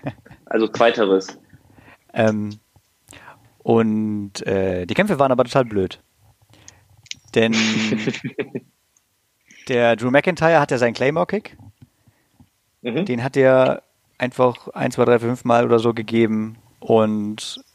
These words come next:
Speaker 2: dann hat er Brock Lesnar damit besiegt. So
Speaker 1: Mhm.
Speaker 2: Pi mal Daumen, ich habe es mal ganz kurz zusammengefasst, ich habe wieder Dinge vergessen, ja, ich weiß, aber das ist so die Zusammenfassung davon.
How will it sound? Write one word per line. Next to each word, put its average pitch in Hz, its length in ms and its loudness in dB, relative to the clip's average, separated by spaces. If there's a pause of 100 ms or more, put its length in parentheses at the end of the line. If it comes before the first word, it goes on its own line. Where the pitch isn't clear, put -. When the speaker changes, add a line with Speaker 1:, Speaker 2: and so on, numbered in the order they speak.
(280)
Speaker 2:
dann 104 320 0
hat 107 120 -6
er 98 300 4
Brock 98 200 -2
Lesnar 113 200 -4
damit 123 200 -2
besiegt. 131 360 -8 (1200)
So 135 100 2
Speaker 1:
Mhm. 127 40 6
Speaker 2:
Pi 110 100 2
mal 104 140 2
Daumen, 107 280 4
ich 101 60 -8
habe 98 100 -2
es 92 60 -8
mal 98 100 -4
ganz 98 180 -6
kurz - 160 -6
zusammengefasst, 98 440 -6
ich - 60 -8
habe 90 100 -6
wieder 95 80 -4
Dinge 104 200 0
vergessen, 101 380 -4
ja, 98 140 -4
ich 101 120 -8
weiß, 101 220 0
aber 98 200 0
das 101 120 -4
ist 123 80 -10
so 107 60 -4
die 98 100 -8
Zusammenfassung 127 580 -2
davon. 139 340 2